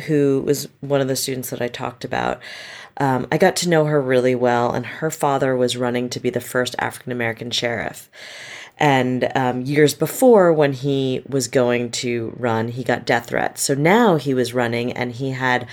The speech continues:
the hu-, a huge support system, and the community seemed to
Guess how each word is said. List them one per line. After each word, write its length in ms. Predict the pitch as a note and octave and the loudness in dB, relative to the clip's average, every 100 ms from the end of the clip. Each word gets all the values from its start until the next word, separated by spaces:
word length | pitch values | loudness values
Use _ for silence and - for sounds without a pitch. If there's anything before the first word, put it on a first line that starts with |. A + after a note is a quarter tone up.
| - - - - - | -16 -18 -18 -20 -8
the 80 | C#3+ | -6
hu-, 460 | - - - G2 - | -6 -12 -14 -16 -2
a 80 | D3 | -2
huge 580 | D#3 - B3 B3 A3 E3 | 0 -4 0 4 4 4
support 480 | - D3+ - C#3 - | 2 0 2 2 2
system, 460 | C#3 C3 C#3 C3+ | -2 0 0 0
and 100 | B2+ | -2
the 60 | B2+ | -4
community 500 | - C#3+ C#3+ C#3 C3+ | -4 0 0 2 -2
seemed 360 | B2+ C3 B2+ A#2+ | -2 -4 -6 -2
to 260 | B2+ B2 | 0 0